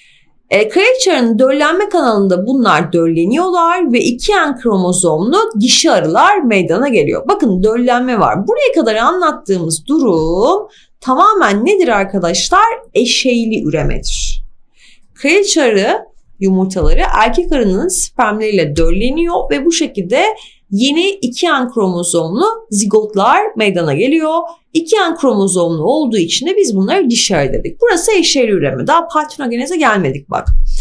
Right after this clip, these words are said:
Oluşan dişi arılar eğer ki polenle besleniyorlarsa o zaman bunlar işçi arılar oluyor. Bal yapan arılar, çalışan arılar oluyor.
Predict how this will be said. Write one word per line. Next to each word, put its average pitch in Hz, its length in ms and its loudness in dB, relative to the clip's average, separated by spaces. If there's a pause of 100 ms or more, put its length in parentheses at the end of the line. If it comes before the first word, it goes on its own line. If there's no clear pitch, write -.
(400)
Oluşan 440 580 2
dişi 381 260 2
arılar 226 520 0 (420)
eğer 427 380 4
ki 415 80 2 (140)
polenle 302 540 4
besleniyorlarsa 370 1200 0 (340)
o 453 100 4
zaman 311 420 2
bunlar 339 240 2 (160)
işçi - 360 2
arılar 151 260 4
oluyor. 110 400 -2 (220)
Bal 220 280 2
yapan 175 260 0
arılar, 113 640 -6
çalışan 190 420 -2
arılar - 300 4
oluyor. 85 380 -2